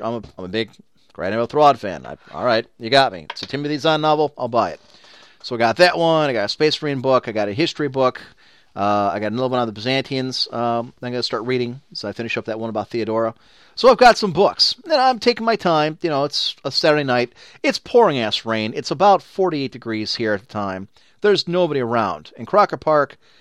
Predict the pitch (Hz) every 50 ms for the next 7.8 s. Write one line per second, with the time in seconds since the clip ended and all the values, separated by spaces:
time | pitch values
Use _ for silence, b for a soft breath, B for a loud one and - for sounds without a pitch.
0 | b b b b b b b b b - - 175 151 226 311 311 269 - - 269
1 | 247 226 180 160 - - - 196 202 196 - - 196 180 - 185 175 170 175 -
2 | - 190 180 175 170 165 151 135 120 117 113 110 147 165 160 - - - 170 160
3 | 156 - 175 156 143 127 127 151 156 151 151 - 151 147 - - - 160 147 139
4 | - - - 143 143 143 139 - - 127 120 117 107 104 - - - 147 147 151
5 | 151 151 151 147 139 b b b b b b b b - 117 - - - 165 165
6 | 165 151 131 - 160 156 156 151 160 156 143 131 135 127 165 143 147 147 - -
7 | 151 151 143 - 143 120 - - 143 139 135 135 135 135 127 -